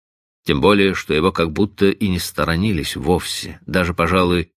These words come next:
не прочь были встречаться с ним. Своих приятелей-мужчин он всех сохранил.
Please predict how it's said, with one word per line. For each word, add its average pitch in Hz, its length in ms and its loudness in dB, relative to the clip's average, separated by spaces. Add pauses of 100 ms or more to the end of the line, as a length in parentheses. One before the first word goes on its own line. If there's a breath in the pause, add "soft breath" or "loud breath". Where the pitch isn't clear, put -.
(220)
не 92 140 0
прочь 98 360 0
были 98 300 2
встречаться - 800 -4
с - 180 -8
ним. 62 240 -4 (840)
Своих 85 400 0
приятелей-мужчин 85 960 0
он 90 100 -4
всех - 460 -2
сохранил. 67 720 -6